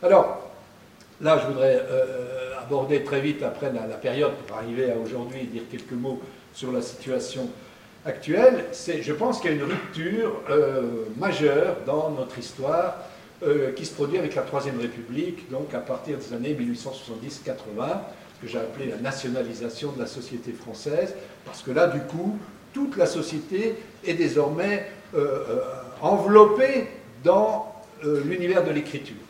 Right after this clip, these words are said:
Je vais donner un, juste un, une référence, c'est que c'est l'époque donc des lois de Jules Ferry sur l'école,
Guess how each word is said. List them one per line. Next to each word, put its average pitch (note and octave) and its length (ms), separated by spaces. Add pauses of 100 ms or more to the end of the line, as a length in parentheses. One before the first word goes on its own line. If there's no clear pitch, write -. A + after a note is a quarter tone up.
(380)
Je A#2 220
vais B2 60 (2000)
donner C3 280
un, - 180
juste D3 240
un, A#2 240
une A2+ 80
référence, D3 460
c'est D3+ 80
que - 340 (840)
c'est C#3+ 200
l'époque D3+ 540
donc G3 280
des C3 100
lois D3+ 200
de - 60
Jules C#3+ 120
Ferry D3 360 (140)
sur C3+ 240
l'école, B2+ 460